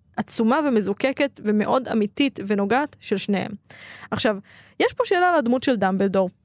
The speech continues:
אני תסריטאית, ובתסריטאות יש חוק מאוד ברור לגבי מי זו דמות ראשית, ואיך אנחנו יודעים מי הדמות הראשית. זאת הדמות שיש לה הכי הרבה סצנות.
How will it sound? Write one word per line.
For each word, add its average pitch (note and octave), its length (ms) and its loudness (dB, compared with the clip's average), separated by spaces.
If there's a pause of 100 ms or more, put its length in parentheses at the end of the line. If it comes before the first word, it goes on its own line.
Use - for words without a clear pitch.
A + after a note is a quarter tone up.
אני D4+ 180 2
תסריטאית, G#3+ 720 0 (180)
ובתסריטאות A#3 720 2
יש E4 160 0
חוק - 340 0
מאוד C#4+ 340 2
ברור D#4+ 280 4
לגבי B3+ 480 2
מי C4+ 180 0
זו F4 100 4
דמות D4 220 2
ראשית, C#4 480 -2
ואיך A#3+ 280 0
אנחנו A#3+ 400 2
יודעים A3+ 340 2
מי A#3+ 100 4
הדמות G#3 280 2
הראשית. G3+ 380 0
זאת A#3+ 160 -2
הדמות F4+ 220 0
שיש D4+ 140 0
לה D4+ 60 4
הכי C4 140 0
הרבה A#3+ 180 2
סצנות. F#3+ 460 0